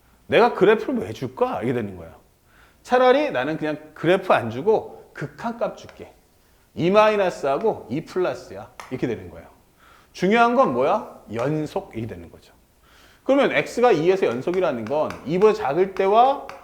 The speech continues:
이일 때와 이보다 클 때가 같을 거란 얘기고, 그 중에서 좌극한의 값은 A 플러스 이고 여기는 삼 에이 마이너스 이다. 난 여기도 몰라. 하지만 이 세 개는 같아. 그러면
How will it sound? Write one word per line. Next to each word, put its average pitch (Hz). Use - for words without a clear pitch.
이일 190
때와 226
이보다 165
클 262
때가 233
같을 -
거란 185
얘기고, 87
그 185
중에서 233
좌극한의 226
값은 196
A 156
플러스 175
이고 233
여기는 156
삼 247
에이 240
마이너스 120
이다. 98
난 202
여기도 202
몰라. 120
하지만 185
이 135
세 165
개는 147
같아. -
그러면 240